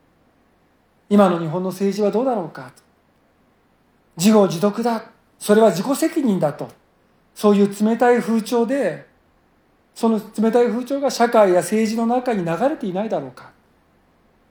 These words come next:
まあ、それはともかく、今、イエス様は、そのような律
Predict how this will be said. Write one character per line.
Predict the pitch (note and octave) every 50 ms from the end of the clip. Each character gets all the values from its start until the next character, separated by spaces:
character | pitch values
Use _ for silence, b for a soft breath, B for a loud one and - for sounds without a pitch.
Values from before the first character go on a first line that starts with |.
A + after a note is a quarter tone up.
| _ _ _ _ _ _ _ _ _ _ _ _ _ _ _ _ _ _ _ _ _ _ _ _ _ _ _ _ _ _ _ -
ま | G#3
あ、 | G3+
そ | A3+ A#3
れ | A#3+ A#3
は | A3+
と | C4 C4
も | C4 -
か | A3 G3 -
く、 | A#3 B3+ C4 A3 D#3+ - - - B B B B B B
今、 | B B3+ C4 B3+ G#3+ F3 D#3 - - A#3
イ | G#3+ C4+
エ | C#4 C4+
ス | A#3 - -
様 | - G#3+ G#3+ G#3 G3+ G3
は、 | A3 C4 C#4+ C4+ A#3+ F#3 D3+ D3+ - - -
そ | - - A#3 B3
の | C4 C#4+ D4+
よ | D4+ E4+ F#4 G4
う | F#4+
な | E4 B3
律 | G#3+ G3 G3 G3